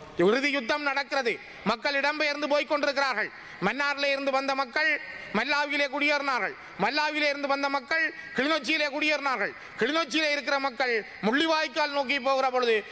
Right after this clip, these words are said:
கிளிநொச்சியிலே இருந்த ஐக்கிய நாடுகள் சபையினுடைய நிறுவனங்களை நோக்கி, "எங்களை காப்பாற்றுங்கள்,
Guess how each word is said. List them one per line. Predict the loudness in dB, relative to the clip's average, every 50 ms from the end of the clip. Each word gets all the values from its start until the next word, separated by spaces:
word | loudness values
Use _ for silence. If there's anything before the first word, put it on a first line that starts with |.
| -16 -6 -4
கிளிநொச்சியிலே | -2 0 2 0 0 2 0 2 2 2
இருந்த | 2 0 0 0 0 0 0 -2 -4 -6 -12 -4
ஐக்கிய | -4 -4 -4 -2 0 0 2
நாடுகள் | 2 2 2 2 -2 0
சபையினுடைய | 0 0 2 2 2 2 2 2 2 2
நிறுவனங்களை | 2 2 2 2 2 0 2 0 0 0 0
நோக்கி, | 0 0 0 0 0 -2 -4 -4 -4 -10 -14 -18 -20 -20 -20 -20 -20 -20 -20 -20 -20 -12 -2
"எங்களை | -2 0 2 2 2 2 2 2 0 0 -4 -6 -8 -4
காப்பாற்றுங்கள், | 0 0 0 0 2 0 0 0 0 -2 -2 0 -2 -2